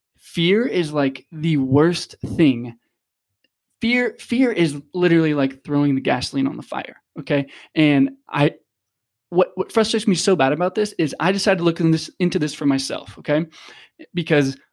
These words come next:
oftentimes I get frustrated with the media 'cause they're just inciting fear.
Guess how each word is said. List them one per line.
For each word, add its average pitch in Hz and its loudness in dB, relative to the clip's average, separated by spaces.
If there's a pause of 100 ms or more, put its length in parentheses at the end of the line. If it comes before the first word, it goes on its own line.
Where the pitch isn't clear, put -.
oftentimes 151 2
I 139 0
get 147 -8
frustrated 147 0
with 135 -4
the 139 0
media 165 4
'cause 147 -12
they're 147 -6
just 151 -6
inciting 143 -2
fear. - -4